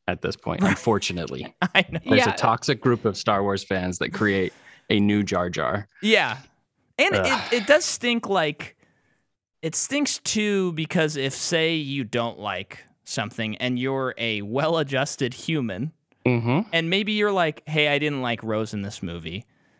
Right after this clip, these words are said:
Speaker 2: then you get lumped into this group of people who, like, despise her as a person.
Speaker 1: Right.
Speaker 3: Yeah, Kelly Marie Tran,
Speaker 2: Yeah.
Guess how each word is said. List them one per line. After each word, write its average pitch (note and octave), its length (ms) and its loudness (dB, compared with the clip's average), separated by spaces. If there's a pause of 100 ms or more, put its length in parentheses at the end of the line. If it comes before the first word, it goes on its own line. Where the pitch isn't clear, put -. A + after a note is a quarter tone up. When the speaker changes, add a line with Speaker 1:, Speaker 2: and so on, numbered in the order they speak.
(120)
Speaker 2:
then F3+ 140 0
you G3+ 80 -2
get F3+ 160 0
lumped F3+ 300 0
into F3+ 160 0
this C#3+ 220 -2
group D3 240 -2
of B2+ 100 -8
people C#3+ 380 -2
who, C3 260 -2
like, A2 380 -4 (120)
despise C3+ 600 0
her B2+ 280 0
as G2+ 140 -6
a E2+ 60 -14
person. - 480 -14 (640)
Speaker 1:
Right. - 140 0
Speaker 3:
Yeah, A3+ 100 0
Kelly B3+ 340 2
Marie G3+ 220 -6
Tran, A3 460 -6 (200)
Speaker 2:
Yeah. G3 160 4